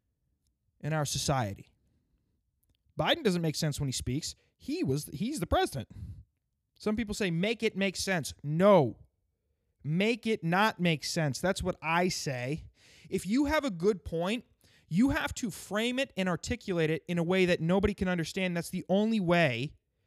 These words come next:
that you can acquire respect, is by not making any fucking sense.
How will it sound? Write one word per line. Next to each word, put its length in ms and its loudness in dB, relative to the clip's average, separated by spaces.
that 60 -2
you 140 -2
can 140 -2
acquire 400 2
respect, 640 -2
is 160 0
by 180 2
not 300 2
making 320 0
any 120 4
fucking 360 0
sense. 640 -2